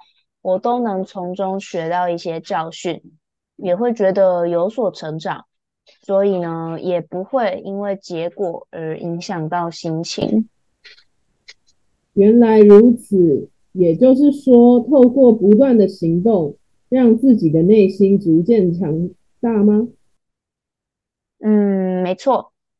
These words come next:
Speaker 1: 这是我认为的自信啦。不知道各位听众朋友是怎么想的呢？欢迎留言告诉我们哦。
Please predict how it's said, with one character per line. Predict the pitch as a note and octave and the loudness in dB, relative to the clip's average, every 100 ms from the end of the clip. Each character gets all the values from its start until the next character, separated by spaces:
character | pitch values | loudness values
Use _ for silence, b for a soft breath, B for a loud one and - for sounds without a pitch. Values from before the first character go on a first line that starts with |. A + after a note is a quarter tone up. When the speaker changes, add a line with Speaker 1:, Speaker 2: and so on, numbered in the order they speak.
| _ | _
Speaker 1:
这 | - E4+ | -10 -8
是 | - E4+ E4 | -6 -4 -2
我 | C#4+ F#3+ F#3 | 0 0 -2
认 | C4+ A#3 | -2 -4
为 | F3 E3+ | -6 -8
的 | F3 | -10
自 | - G#3+ F3 | -10 -10 -10
信 | - G3+ E3 | -8 -8 -8
啦。 | D#3+ - _ _ _ _ _ _ _ | -12 -18 _ _ _ _ _ _ _
不 | A#3 | -12
知 | A3+ G#3+ | -4 -2
道 | A3 G#3 G3 | -2 -2 -4
各 | G3 G#3+ G#3 | -4 -4 -2
位 | G3+ | -2
听 | G3 G#3 G#3 | -4 -10 -10
众 | A3+ G#3 | -8 -10
朋 | G3 E3+ F3 | -12 -12 -8
友 | E3+ D#3+ | -8 -10
是 | D#3 F#3 F3+ E3+ | -12 -10 -8 -8
怎 | F3 | -10
么 | E3 D#3+ | -12 -12
想 | - D#3+ D#3+ | -12 -10 -6
的 | F#3 | -4
呢？ | A3 C4 C4 _ _ _ _ _ | -2 -4 -6 _ _ _ _ _
欢 | - G3+ G3 | -12 -8 -6
迎 | F#3 F3 F3 | -6 -6 -6
留 | E3+ F3 | -6 -6
言 | F3 E3+ | -6 -8
告 | F3+ G#3+ | -8 -8
诉 | A3 A3+ | -6 -4
我 | G3 | -4
们 | F3 F3 | -6 -10
哦。 | F#3+ G3 G3 G3 A3+ | -10 -10 -10 -12 -16